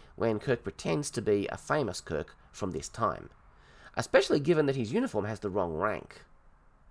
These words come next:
The leader is shot by a sniper of the other side, and we get verbal confirmation that McCoy's uniform is Confederate, which I believe is the South. Kirk wants to bury the Confederate sniper.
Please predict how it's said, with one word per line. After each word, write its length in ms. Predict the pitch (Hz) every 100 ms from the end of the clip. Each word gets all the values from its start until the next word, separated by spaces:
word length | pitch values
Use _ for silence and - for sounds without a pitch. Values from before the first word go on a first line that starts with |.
| - _ - - - - -
The 100 | 104
leader 320 | 156 294 202
is 140 | - 165
shot 380 | - 220 110 -
by 120 | 110
a 60 | 123
sniper 560 | - 156 127 - - -
of 140 | -
the 100 | -
other 160 | 90 -
side, 480 | - 113 78 50 - - - - - - - -
and 100 | -
we 100 | 151
get 200 | 143 165
verbal 480 | 104 95 135 156 160
confirmation 800 | - 113 101 127 220 233 123 135
that 160 | 98
McCoy's 540 | - 113 - 147 139 120
uniform 420 | 190 165 98 101 -
is 180 | 92 -
Confederate, 720 | - 82 - - - - - - - -
which 140 | -
I 80 | 147
believe 320 | 135 139 131
is 80 | -
the 80 | -
South. 420 | - 104 - - _ _ _ _ - - - - -
Kirk 420 | - 180 269 339
wants 260 | 123 196 -
to 100 | 143
bury 340 | 143 156 85
the 100 | 85
Confederate 460 | 107 139 120 92 -
sniper. 500 | - 127 139 - -